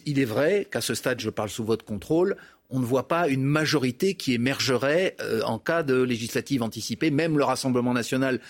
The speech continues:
que l'on dit en pleine dynamique, en plein essor, ne me semble pas, avec notamment le vote des grandes villes, en mesure aujourd'hui de conquérir une majorité à l'Assemblée nationale. Donc on aurait un,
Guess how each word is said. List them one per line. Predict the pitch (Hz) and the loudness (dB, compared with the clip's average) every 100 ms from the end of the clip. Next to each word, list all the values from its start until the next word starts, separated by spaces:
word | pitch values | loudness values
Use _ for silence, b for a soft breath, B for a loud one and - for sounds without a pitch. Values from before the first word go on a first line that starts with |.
| B | B
que | - | -4
l'on | 120 | -2
dit | 117 123 | 0 0
en | 107 | 0
pleine | - 123 | -2 0
dynamique, | 117 117 123 127 | 0 0 0 -2
en | 110 | -4
plein | 123 117 | -2 -2
essor, | 110 - 156 180 - B B B B - | -2 0 2 2 -2 B B B B -2
ne | 131 | 0
me | 143 | 2
semble | 143 - 135 127 | 2 2 0 0
pas, | - 170 170 - - | 0 0 -2 -6 -6
avec | 123 120 - | -2 -2 -2
notamment | 120 120 120 | -2 0 0
le | 113 | 0
vote | 107 123 | 0 0
des | 117 | -2
grandes | 113 117 | -2 -4
villes, | 110 151 165 | 0 0 0
en | 135 | 0
mesure | 131 127 123 175 | 0 0 2 0
aujourd'hui | 151 120 101 127 180 175 B | 2 0 -2 -2 -2 -2 B
de | 123 | -4
conquérir | 120 - 165 - 143 135 180 202 B B _ | -2 0 0 0 0 2 2 0 B B _
une | 170 165 | 2 2
majorité | 139 131 127 175 | 2 0 0 2
à | |
l'Assemblée | 139 143 135 | 2 0 0
nationale. | 127 113 135 175 | 0 -2 -2 0
Donc | 139 139 | -2 -2
on | 135 | -2
aurait | 123 147 147 | 0 0 0
un, | 113 127 | -2 -2